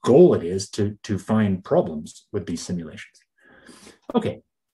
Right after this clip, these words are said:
now I want to spend the last five or eight minutes or so saying a little bit about the public policy of this,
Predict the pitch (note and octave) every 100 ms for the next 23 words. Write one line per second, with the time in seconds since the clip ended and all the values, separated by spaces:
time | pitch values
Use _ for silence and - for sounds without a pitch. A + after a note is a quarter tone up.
0 | _ _ - - D#3+ F3 E3 - D3 B2
1 | A#2+ B2 B2 - - - _ _ _ _
2 | _ _ _ _ _ _ _ A2+ A2 A2
3 | A#2 A#2+ B2+ A#2+ A#2 - A#2 A2 - -
4 | - - G#2 F#2+ F#2+ D3+ G3+ D3+ C3+ A#2+
5 | A2+ A2 G#2+ G#2+ G#2+ - F3 F#3 F3+ D#3
6 | D3+ C#3+ -